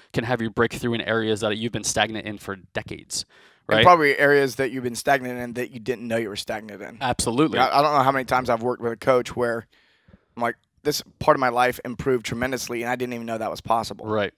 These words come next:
Speaker 2: Yeah.
Speaker 1: So if you, I think people are very short-term oriented. Again, we live in, like, a doing, quick fix,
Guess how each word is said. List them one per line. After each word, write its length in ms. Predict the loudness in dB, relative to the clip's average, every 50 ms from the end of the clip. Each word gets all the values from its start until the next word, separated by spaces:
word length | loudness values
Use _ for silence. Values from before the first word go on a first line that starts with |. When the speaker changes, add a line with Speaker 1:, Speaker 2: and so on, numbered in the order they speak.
| _ -16 -12
Speaker 2:
Yeah. 160 | -10 -10 -10
Speaker 1:
So 240 | -8 -4 -2 -2 0
if 180 | -2 -2 -2 -2
you, 320 | 0 0 0 -2 -4 -6 _ _ _ _ _ _ _ _ _ _ _ _
I 60 | -6 -6
think 140 | -4 -4 -4
people 200 | -2 0 2 2
are 40 | 4
very 240 | 4 4 4 4
short-term 720 | 2 0 -2 -2 -2 -2 -2 -4 _ -6 -4 -4 -4 -4
oriented. 480 | -4 -2 -2 -2 -2 -4 -4 -4 -4 -4
Again, 240 | -4 -4 -4 -6 -4
we 60 | -4
live 140 | -4 -4 -4
in, 60 | -4 -6
like, 140 | -6 -6 -6
a 40 |
doing, 600 | -8 -10 _ -6 -4 -2 -2 -2 -2 -4 -6 -8
quick 260 | -6 -6 -4 -4 -6 -8
fix, 560 | -8 -4 -2 -2 -2 -2 -2 -4 -4 -4 -4